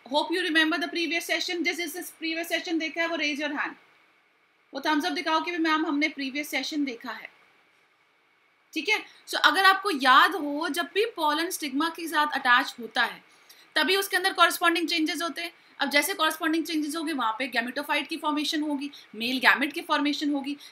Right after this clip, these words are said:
जैसे ही बेटा male gamete बना,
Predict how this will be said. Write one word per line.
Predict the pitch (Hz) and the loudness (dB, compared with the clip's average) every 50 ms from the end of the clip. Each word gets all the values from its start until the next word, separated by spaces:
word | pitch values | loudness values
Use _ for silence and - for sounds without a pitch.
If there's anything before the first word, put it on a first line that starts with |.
| - - - | -18 -6 2
जैसे | 311 320 320 320 320 - 381 403 | 4 4 6 4 2 0 0 0
ही | 370 370 349 311 | 0 0 -2 0
बेटा | 262 302 277 277 - 302 311 | 0 -2 -2 0 0 0 2
male | 311 285 262 240 262 262 | 2 2 2 0 0 0
gamete | 254 254 240 240 254 262 226 - - | 4 4 4 4 4 -2 -4 -2 0
बना, | 220 214 233 269 294 311 262 - - | 2 2 6 8 6 6 6 2 -2